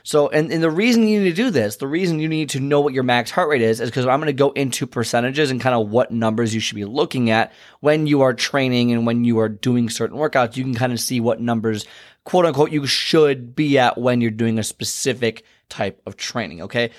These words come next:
So when, you know, the number, the magic number here, I'm not entirely sure how they figured this out. I don't know what scientist, guy, nutrition person figured this out,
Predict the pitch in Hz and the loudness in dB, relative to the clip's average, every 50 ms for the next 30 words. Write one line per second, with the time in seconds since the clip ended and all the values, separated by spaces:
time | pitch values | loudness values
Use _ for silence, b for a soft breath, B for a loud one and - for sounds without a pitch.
0 | B B B - - 143 139 156 185 226 233 233 202 135 - _ - 151 143 131 | B B B -6 -4 -2 0 2 2 2 0 -2 -4 -8 -12 _ -2 0 0 0
1 | 123 135 135 143 156 190 214 226 214 226 220 190 160 151 151 151 170 190 208 202 | 0 -2 -2 -2 0 -2 0 2 2 2 2 0 -2 -2 0 0 0 0 0 -2
2 | 170 165 151 143 143 139 127 135 139 139 135 135 143 165 185 202 143 - 156 127 | -2 -2 -2 0 -2 -2 -2 0 2 2 2 2 2 0 0 0 -2 -4 -8 -4
3 | 117 139 135 139 143 135 135 - 131 113 117 123 113 110 101 - 123 117 92 101 | 0 2 2 2 2 2 0 -2 -2 -2 0 0 -2 -2 -4 -4 -6 -6 -4 -6
4 | 98 90 90 95 - 170 165 160 151 143 110 135 135 135 139 135 127 123 117 131 | -8 -8 -8 -2 0 2 4 4 4 2 2 2 2 2 2 2 2 2 2 0
5 | 117 - - - 113 117 117 113 - - 117 113 - - - - 110 107 107 107 | -2 -2 -2 -2 -2 -2 -2 -4 -6 -6 -8 -8 -8 -6 -2 -2 0 0 0 0
6 | 107 110 107 107 107 107 110 113 104 - - 131 113 - 110 98 110 110 107 110 | -2 -4 -6 -8 -8 -8 -8 -8 -8 -8 -8 -8 -6 -6 -8 -10 -10 -10 -10 -8
7 | 101 - 120 117 127 127 123 113 - 113 110 110 95 | -6 -4 -4 -4 -2 -4 -4 -2 0 0 2 0 0